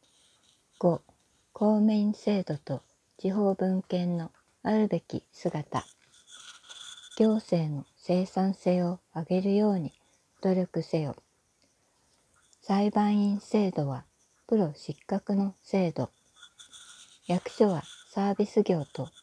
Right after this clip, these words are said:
心得よ。地方分権という美名のもとに仕事の煩雑化などを許すな。第三章、政治経済学入門。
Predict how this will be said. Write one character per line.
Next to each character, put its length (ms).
心 380
得 180
よ。 140
地 140
方 240
分 360
権 280
と 120
い 140
う 140
美 120
名 240
の 140
も 140
と 160
に 160
仕 160
事 320
の 180
煩 240
雑 300
化 280
な 160
ど 200
を 80
許 200
す 160
な。 180
第 200
三 320
章、 320
政 320
治 100
経 320
済 260
学 360
入 160
門。 340